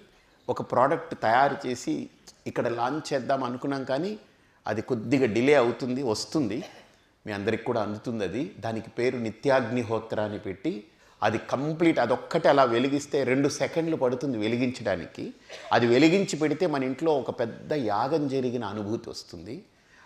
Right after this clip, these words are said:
And నేను ప్రాక్టికల్గా చూసేది ఏంటంటే, దోమలు కానీ, క్రిములు కానీ, ఇవన్నీ కూడా చచ్చిపోవు. ఎందుకంటే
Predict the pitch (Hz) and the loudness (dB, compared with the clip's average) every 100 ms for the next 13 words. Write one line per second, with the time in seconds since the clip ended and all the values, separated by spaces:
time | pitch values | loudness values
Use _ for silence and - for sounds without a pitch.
0 | - 113 113 - 101 113 151 175 - 147 | 0 2 0 -6 -4 2 4 4 6 4
1 | 147 - 156 170 160 160 143 151 143 135 | 4 0 4 4 4 0 -2 -2 -2 -2
2 | 131 127 107 98 113 127 117 104 117 117 | -4 -4 -4 -2 0 0 -4 -6 -8 -10
3 | 117 117 113 117 120 120 113 120 110 117 | -8 -10 -10 -8 -8 -8 -8 -8 -6 -2
4 | 147 139 107 117 170 - - - 156 - | -2 0 0 0 -4 -14 -20 -6 -4 -2
5 | 185 147 107 139 143 139 131 120 151 | 4 4 4 0 -2 -2 0 -2 -4